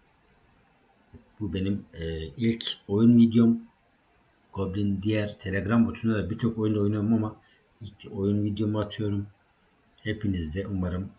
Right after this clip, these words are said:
eee, benimle birlikte oynar ve benimle birlikte kazanırsınız arkadaşlar. Umarım hep birlikte şeyler yap-, yapabiliriz. Oyunumuz bu kadar.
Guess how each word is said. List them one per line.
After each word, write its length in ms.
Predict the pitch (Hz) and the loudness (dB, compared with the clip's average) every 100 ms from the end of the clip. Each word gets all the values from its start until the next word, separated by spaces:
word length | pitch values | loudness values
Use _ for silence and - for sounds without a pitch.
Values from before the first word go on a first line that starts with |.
| _ _ _ _ _ - | _ _ _ _ _ -12
eee, 840 | 87 87 82 85 85 85 82 82 80 71 _ 95 | -6 -4 -4 -4 -4 -4 -6 -6 -8 -12 _ -6
benimle 440 | 95 104 95 76 | -2 0 -2 -4
birlikte 440 | 90 87 - - - | -4 -4 -6 -8 -6
oynar 380 | 92 90 98 | -4 -2 -2
ve 140 | 92 82 | -4 -4
benimle 380 | 101 104 87 85 | -2 -2 -2 -4
birlikte 320 | 82 92 - | -8 -10 -10
kazanırsınız 560 | 85 87 98 - 101 | -8 -6 -6 -6 -4
arkadaşlar. 720 | 101 98 98 98 - 113 - - _ _ _ _ _ _ _ _ _ _ _ _ _ - | -4 -4 -6 -8 -4 -6 -6 -14 _ _ _ _ _ _ _ _ _ _ _ _ _ -6
Umarım 280 | 101 98 92 | -2 -2 -2
hep 220 | 117 113 | -6 -6
birlikte 480 | 90 80 - 110 113 - - - - - - - - - - - - | -10 -10 -12 -14 -14 -16 -20 -20 -20 -20 -20 -20 -20 -20 -20 -20 -20
şeyler 360 | - 98 101 101 | -16 -8 -6 -6
yap-, 400 | 92 - - 92 | -10 -18 -16 -10
yapabiliriz. 800 | 92 90 90 - - - - - - - - - - - - - - - - - - - - - - - - - - - - - | -6 -6 -8 -12 -10 -6 -6 -10 -20 -20 -20 -20 -20 -20 -20 -20 -20 -20 -20 -20 -20 -20 -20 -20 -20 -20 -20 -20 -20 -20 -20 -10
Oyunumuz 720 | 107 117 117 117 139 - - - - - | -2 2 4 4 4 -4 -14 -20 -20 -8
bu 100 | 123 | -6
kadar. 560 | - 120 117 135 - | 0 2 2 -2 -6